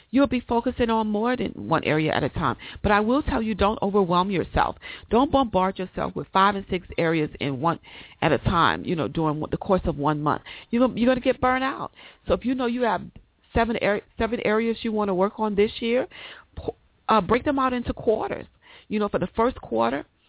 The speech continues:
you know, I'm gonna work on, uh, the first two or three, uh, areas. The second quarter, I'm gonna focus on the next three. And then in the, uh, the next quarter, I'm gonna focus on these two. And then in the last quarter, I'm gonna focus on these. You know, so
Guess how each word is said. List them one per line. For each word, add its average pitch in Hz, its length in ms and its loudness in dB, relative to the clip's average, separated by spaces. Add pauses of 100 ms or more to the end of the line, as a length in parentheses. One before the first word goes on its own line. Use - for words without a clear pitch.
(240)
you 214 120 0
know, 247 120 0
I'm 220 180 0
gonna 214 180 -2
work 202 320 0
on, 196 360 -2 (380)
uh, 185 140 2
the 175 60 0 (100)
first 208 220 2 (380)
two 247 120 4
or 220 80 2
three, 233 340 0 (100)
uh, 110 200 2
areas. 82 400 2 (260)
The 180 160 2
second 220 260 0
quarter, 262 280 0
I'm 247 80 -2
gonna 208 240 -4
focus 208 260 -4
on 214 100 -2
the 104 80 -2
next 98 340 -2
three. 87 240 -4 (280)
And 208 120 4
then 196 120 6
in 196 100 0
the, 185 280 4
uh, - 180 2
the 185 120 0
next 185 240 2
quarter, 262 220 2
I'm 254 80 0
gonna 196 240 0
focus 190 280 -2
on 185 120 0
these 185 180 2 (140)
two. - 200 0 (320)
And 214 120 4
then 202 120 4
in 208 80 2
the 208 60 4
last 214 300 4
quarter, 269 220 2
I'm 247 100 -2
gonna 220 200 0
focus 208 280 -2
on 180 200 -2
these. 180 300 0 (400)
You 220 100 4
know, 202 220 4
so 220 140 4